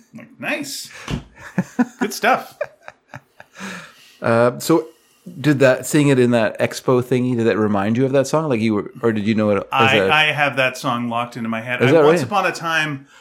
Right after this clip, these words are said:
Speaker 1: I bought, uh, a C D or like a, like an, a video C D that wasn't a D V D. It was
Speaker 2: Yeah.
Speaker 1: a video C D,
Speaker 2: Sure, gotcha.
Speaker 1: uh, for your computer, and it had all these old ads, black and white ads,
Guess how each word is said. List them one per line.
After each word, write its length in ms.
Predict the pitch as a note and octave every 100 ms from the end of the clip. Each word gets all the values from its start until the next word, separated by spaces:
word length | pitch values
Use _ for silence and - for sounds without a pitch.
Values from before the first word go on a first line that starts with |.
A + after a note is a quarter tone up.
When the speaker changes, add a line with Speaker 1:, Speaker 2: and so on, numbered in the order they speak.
| - -
Speaker 1:
I 140 | C3+
bought, 600 | A#2 C#3+ D3+ D#3+ E3 -
uh, 640 | C#3 B2+ B2 A#2+ A#2 A#2
a 80 | B2+
C 360 | - - E3 D3+
D 560 | C#3 C#3+ C#3 C3 C3 C3
or 120 | A#2+
like 160 | B2
a, 220 | B2 A#2 B2
like 160 | A#2+
an, 120 | A#2 A#2
a 120 | B2+ A#2+
video 460 | B2+ F3 F3 C#3
C 320 | C3+ - B2
D 400 | A2+ A2+ G#2+ G#2+ _ _ _
that 100 | B2
wasn't 240 | D3+ G#3 F3+
a 40 |
D 140 | D3+ C3+
V 100 | A2
D. 300 | F#2 - _ _ _ A#2
It 120 | A2+
was 80 | B2
Speaker 2:
Yeah. 40 |
Speaker 1:
a 40 | A#2
video 340 | D#3 E3 D#3
C 260 | - C#3 A#2+
D, 120 | A2+
Speaker 2:
Sure, 220 | A#2+ F#2
gotcha. 360 | G#2 - F#2 A#2+
Speaker 1:
uh, 460 | A2+ A2 A2 A2
for 300 | A2 C3+ C3+
your 180 | C3 C3 C3
computer, 480 | A#2+ D3+ D3+ A#2+ A#2
and 120 | A2+
it 100 | G#2+
had 340 | B2 B2 A#2 -
all 280 | - A#2+ B2+
these 260 | B2 A2+
old 400 | - A#2+ A#2 A2+
ads, 400 | - A#2+ A#2+ A#2
black 240 | - A#2 A#2
and 80 |
white 160 | A2 G#2+
ads, 440 | A2+ G#2+ G#2 -